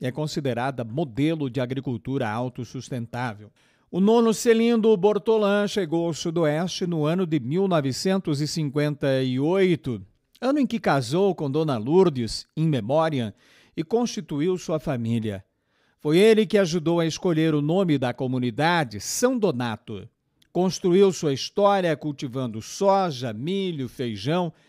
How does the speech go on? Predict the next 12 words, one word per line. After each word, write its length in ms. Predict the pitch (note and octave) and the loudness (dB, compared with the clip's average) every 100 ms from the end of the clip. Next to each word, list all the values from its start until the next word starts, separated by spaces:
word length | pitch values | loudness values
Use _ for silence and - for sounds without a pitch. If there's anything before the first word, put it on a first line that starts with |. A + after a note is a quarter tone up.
| _ _ _ | _ _ _
e 80 | C#3+ | -4
produtos 560 | D3 G#3 G#3+ C#4+ B3 G3+ | 2 2 2 0 0 2
da 120 | G#3+ | 4
agricultura 680 | F#3+ F3+ F#3 E3+ - A3+ A3 | 4 2 2 0 0 0 0
familiar 680 | - G3 E3+ C3+ E3 F#3 F3+ | 2 2 2 2 2 2 0
na 140 | E3+ | -2
propriedade 800 | E3 E3+ D#3+ D#3+ A#2+ C3 D3+ D3+ | -4 -4 -2 -4 -2 -2 -2 -2
de 120 | B2+ A2+ | -4 -4
vinte 280 | G#2 F#3+ | 0 0
e 60 | G#3 | 0
cinco 280 | - E3+ D3+ | -4 -4 -4
alqueires, 600 | A2+ - D3 D3 C3 - | -6 -4 -4 -4 -8 -16